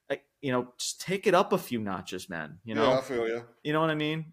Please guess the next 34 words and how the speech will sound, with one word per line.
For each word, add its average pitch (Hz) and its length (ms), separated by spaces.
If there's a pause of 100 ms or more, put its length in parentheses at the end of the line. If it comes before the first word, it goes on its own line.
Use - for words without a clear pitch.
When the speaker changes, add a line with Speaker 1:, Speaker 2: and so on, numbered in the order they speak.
Speaker 1:
Um, 139 320
Speaker 2:
Yep. 160 140
Speaker 1:
again, 151 520
but 151 280 (340)
not 139 280
trashing 160 440
the 151 60
segment. 120 460
I 117 100
just 120 240
felt 120 140
like 117 120
there 117 120
could 117 180
have 107 80
been 107 140
more. 101 360 (640)
Um, 98 680 (540)
but 135 300
yeah, 165 240 (320)
very 147 260
solid 151 380
work 131 260
from 131 140
both 123 180
ladies. 110 520 (560)
And 110 540 (800)
that, 110 160
that's 117 240
really 131 200
all 135 120
I 135 80
gotta 139 220
say. 135 340